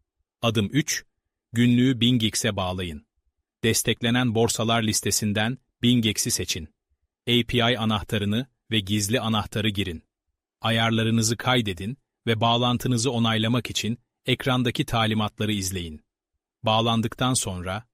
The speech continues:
ne alacaksınız? Başarılı bir bağlantının ardından borsadaki hesabınızdaki bilgiler günlükte görünecektir. Şunları yapabileceksiniz.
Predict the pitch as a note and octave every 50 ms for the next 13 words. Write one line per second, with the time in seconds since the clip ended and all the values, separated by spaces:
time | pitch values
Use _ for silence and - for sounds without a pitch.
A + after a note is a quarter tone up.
0 | _ - A2+ B2 B2+ A2+ G2+ G2+ F2 G#2 F#2 E2+ - - - G2 A#2+ - - -
1 | _ _ _ _ _ _ _ _ _ _ _ _ _ _ _ _ _ - A2+ A2+
2 | - - D3 C#3 C#3 D#3 F#3 F3 E3+ D#3+ C#3 A#2+ A#2+ A2+ A2+ A2+ A#2 A#2 A2+ -
3 | - B2 B2+ B2 A2 G2 F#2+ F2 F2 F#2+ F#2 F2 F#2+ G#2+ D3 D#3 _ _ _ _
4 | _ _ _ - - B2+ E3 - - F3 D3 C#3+ C3+ - D3+ A2 A#2+ A2+ - -
5 | B2 A#2+ A#2 A2+ A2+ A#2 A2 G2+ G#2+ A#2 - - B2 A2 A2 G#2 G2+ A2 G2 G2+
6 | G#2 B2 - - _ _ _ _ - A#2 A#2 A#2 A2+ - - - C#3 B2 A2+ G#2+
7 | G2 G2 G2 F#2 F2 G2 F2 - - - - - - - _ _ _ _ _ _
8 | _ _ _ _ _ _ _ _ _ _ _ - - - G3 F#3+ F#3+ F#3+ G3 G3+
9 | F3 C#3+ - D3 C3+ A#2+ A#2 G#2+ G#2+ G#2 F#2+ - - F#2+ E2+ E2 - - -